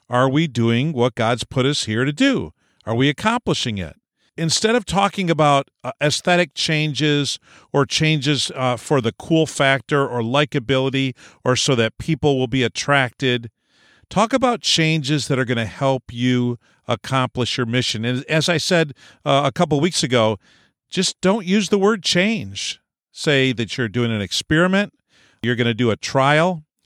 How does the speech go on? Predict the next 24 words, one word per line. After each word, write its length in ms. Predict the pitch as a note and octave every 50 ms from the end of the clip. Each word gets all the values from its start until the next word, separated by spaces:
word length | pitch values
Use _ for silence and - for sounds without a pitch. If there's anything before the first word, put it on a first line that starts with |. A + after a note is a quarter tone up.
| - _ _ -
you're 140 | A2+ B2 G#2
gonna 220 | A#2+ A#2 A#2 A2
do, 540 | F#2 F2 A#2+ A#2+ A#2+ A#2+ A#2+ A#2+ B2 - A#2 A2
make 240 | A#2+ C3 B2+ -
an 80 | B2+ A2
adjustment, 920 | G#2+ F2 D#2+ F2 A2+ A#2+ C#3+ - - - F3 E3+ F3 F3+ E3+ - - - _ _ _ _ _ _ _ _ _ _ -
uh, 340 | B2 B2 A#2+ A#2+ A#2 A2 A2 A#2
you're 180 | A2 C3 C#3
gonna 200 | A2+ B2 A#2 A2+
try 280 | - - - C#3+ C#3 C#3
something 640 | A#2+ - - D3 B2 A2+ - A#2+ G#2+ G#2 G#2+ A2 B2
new. 460 | C#3+ D#3 E3 E3 E3+ E3+ F3+ F3 D#3 _ _ _ _ _ _ _ _ _ -
We're 120 | C#3 C#3+ C#3
looking 320 | C#3+ D3 - C#3 C#3+ C3+
for 180 | - - C3+ A#2+
a 60 | A#2
different 500 | G#2 F2+ - D3+ D3+ - - D3+ C#3 A#2+
way 240 | A#2+ C3 C3+ D3 D#3
of 160 | C#3+ A#2 G2
doing 260 | - C3+ C3 C3+ C3
the 80 | A#2+ G#2+
same 400 | - - - C#3+ C3+ C#3 C#3 C3
thing 520 | - - C#3+ C3+ C3 C#3+ D#3+ F#3 G3 F#3+ _ _ _ _ _ _ _ _ _ _ -
or 280 | - D3 C#3+ D3 D3